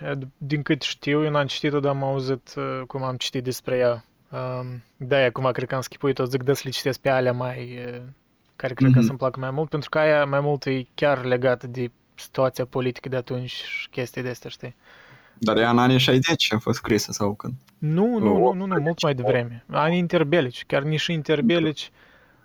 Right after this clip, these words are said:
Speaker 1: De fapt, eh, majoritatea poveștilor, eh, Joyce le-a scris prin o mie nouă sute cinci, o mie nouă sute șase, dar, eh,
Speaker 2: Mhm.
Speaker 1: eu trebuie ceva timp să le publice și le-a publicat în, mai în optsprezece.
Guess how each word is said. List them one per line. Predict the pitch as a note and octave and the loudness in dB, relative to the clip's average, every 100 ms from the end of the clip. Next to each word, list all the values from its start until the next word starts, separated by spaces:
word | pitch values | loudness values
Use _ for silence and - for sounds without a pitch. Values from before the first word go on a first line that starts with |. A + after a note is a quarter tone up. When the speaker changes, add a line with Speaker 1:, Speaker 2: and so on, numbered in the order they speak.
| - C#3 | -14 -4
Speaker 1:
De | D3+ | -4
fapt, | - F#3+ G#3 - - | 0 2 2 -2 -4
eh, | E3+ E3 D#3+ D3+ D3+ D3 C3 C3 F2+ D#2+ G2+ | 2 4 4 4 2 0 -2 -4 -6 -10 -10
majoritatea | D#3 D3+ C3+ D3 C#3 F3 E3 D3 | -2 0 2 0 2 0 2 0
poveștilor, | D3+ C3 D3 D3 - D3+ D#3+ E3+ E3 - | 0 2 0 0 -2 0 2 0 -4 -10
eh, | D3 | -8
Joyce | B2 D#3 E3+ - | 0 2 2 0
le-a | D3+ | -4
scris | C3+ - E3 - | -4 -4 -4 -4
prin | - D3 | -8 -6
o | C#3 | -4
mie | C#3 D3 D#3 | -4 -4 -2
nouă | D3 C#3 | -2 -4
sute | - C#3+ - - | -6 -10 -10 -10
cinci, | - D#3 C#3 | -6 -6 -4
o | C#3 | -6
mie | C#3 | -6
nouă | C3+ B2+ | -6 -6
sute | - - | -8 -6
șase, | - B2 - - - C3 | -4 -4 -8 -18 -8 -2
dar, | C3+ | 0
eh, | C3+ C3 B2+ A#2+ B2+ | 0 -2 -10 -18 2
Speaker 2:
Mhm. | A#2 C3+ | 4 4
Speaker 1:
eu | - - | -2 -8
trebuie | - C#3 D3 | -8 -2 -2
ceva | C3+ C#3+ C#3 | 0 0 0
timp | - D3 | 0 -4
să | - | -4
le | C3+ | -8
publice | - C3 B2 - - | -4 -4 -6 -14 -18
și | - - | -14 -10
le-a | C3+ | -8
publicat | C3+ C3 D3+ C3+ | -6 -4 -2 -2
în, | C#3 - - | -6 -12 -8
mai | C#3 C3+ | -6 -6
în | C3 C3 - - - - _ - | -8 -14 -18 -20 -20 -20 _ -4
optsprezece. | C3+ - - B2 A#2 | -4 -4 -12 -12 -10